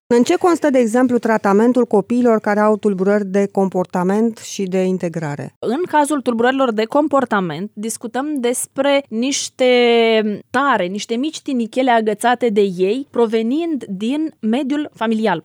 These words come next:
Speaker 2: Ori, în, în aceste condiții este bine să investigăm ce se întâmplă în acea familie. Copilul nu se manifestă în exteriorul familiei într-un mod deranjant pentru ceilalți, decât dacă în interior trăiește niște frustrări.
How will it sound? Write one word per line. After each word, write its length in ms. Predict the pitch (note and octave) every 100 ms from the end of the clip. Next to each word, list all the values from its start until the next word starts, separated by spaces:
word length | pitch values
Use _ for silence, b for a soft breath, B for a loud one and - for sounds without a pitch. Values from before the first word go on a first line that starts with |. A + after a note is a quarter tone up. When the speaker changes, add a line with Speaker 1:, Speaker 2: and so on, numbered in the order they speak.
| -
Speaker 2:
Ori, 480 | G#3 G#3 G3+ G#3 G3 F#3+ F#3 F3+ -
în, 260 | - G#3+ A3
în 240 | G3+ G3+ G#3
aceste 340 | G3 D4+ F4+
condiții 400 | E4 C4+ C4+ C#4+
este 180 | C4+ B3
bine 200 | C#4+ D4
să 120 | C#4+
investigăm 880 | B3+ B3 A#3 - A3+ G3+ G#3 B3 C#4+
ce 120 | -
se 120 | C#4+ C#4+
întâmplă 320 | B3+ C4+ B3+
în 80 | A3+
acea 240 | A3+ -
familie. 440 | G#3 G3 F#3 F3
Copilul 400 | E3+ A3+ D#4 F4+ D#4+ E4
nu 60 |
se 140 | F#4+ G4+
manifestă 540 | F4 D#4 C#4 C#4 C4+ B3+
în 100 | A#3
exteriorul 580 | A3 - A#3 B3 B3 A3
familiei 720 | - G#3 G#3 G#3 G3 F#3+ F#3
într-un 420 | - G#3 G3+ G#3 G3+
mod 180 | A#3
deranjant 680 | G3+ G3+ G3 F#3+ G3 A3+ A3 -
pentru 300 | G#3 G#3 G#3+
ceilalți, 600 | - F#3 F#3 G3+ C4+ -
decât 280 | A3+ A3 C4 F4
dacă 260 | C#4 D4+
în 200 | D4+ C#4
interior 640 | C#4+ C4 A#3+ G#3+ G3 B3 D#4+
trăiește 340 | A#3 C4+ -
niște 260 | C#4 C4+ B3+
frustrări. 580 | A#3+ A3+ - A#3 -